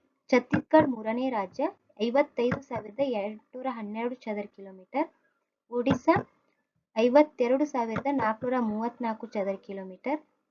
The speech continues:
ಮಹಾರಾಷ್ಟ್ರ ಐವತ್ತು ಸಾವಿರದ ಎಂಟುನೂರ ಐವತ್ಮೂರು ಚದರ ಕಿಲೋಮೀಟರ್. ಕರ್ನಾಟಕ ಆರನೇ ರಾಜ್ಯ, ಮೂವತ್ತೊಂಬತ್ತು ಸಾವಿರದ ಎರಡುನೂರ ಐವತ್ನಾಲ್ಕು ಚದರ ಕಿಲೋಮೀಟರ್ ಪ್ರದೇಶವನ್ನ ಹೊಂದಿದೆ. ಫ್ರೆಂಡ್ಸ್,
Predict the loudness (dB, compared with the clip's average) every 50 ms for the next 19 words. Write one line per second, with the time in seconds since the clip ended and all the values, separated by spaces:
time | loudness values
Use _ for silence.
0 | _ _ -6 -6 -4 -4 -4 -4 -4 -4 -4 -6 -4 -4 -4 -4 -4 -10 -14 _
1 | _ _ _ _ _ _ _ _ _ _ _ -6 -2 0 2 4 4 4 4 2
2 | -4 -4 -4 -2 -4 -4 -4 -4 -6 -2 -2 -2 -2 -4 -6 -8 -8 -8 -8 -6
3 | -4 -4 -4 -4 -6 -6 -8 -6 -6 -6 -8 -8 -8 -8 -6 -8 -8 -8 -8 -6
4 | -6 -6 -8 -8 -12 -14 -14 -14 -14 -16 -8 -2 -2 -2 -2 -4 _ _ _ _
5 | _ -2 -2 0 2 2 4 4 4 2 0 0 0 -2 0 2 2 2 4 4
6 | 2 2 2 2 2 2 2 2 2 2 2 2 2 _ _ _ _ _ _ _
7 | -2 4 6 6 6 4 0 -4 -4 -4 -6 -8 -10 -14 -12 -8 -8 -8 -8 -6
8 | -6 -4 -2 -2 -2 -2 -4 -6 -10 -8 -4 -4 -4 -4 -6 -8 -6 -6 -6 -6
9 | -6 -10 -10 -10 -12 -14 -12 -12 -10 -10 -12 -14 _ -20 -20 -20 -20 -20 -20 -20
10 | -20 -20 _ -18 -18 -16 -16 -16 -18 -18 -20 -14 -6 -6 -6 -6 -6 _ _ _
11 | _ _ _ _ -4 0 0 0 0 -2 -6 -6 _ _ _ _ _ _ _ _
12 | _ _ _ _ _ _ _ _ _ _ _ _ 2 6 6 6 6 6 2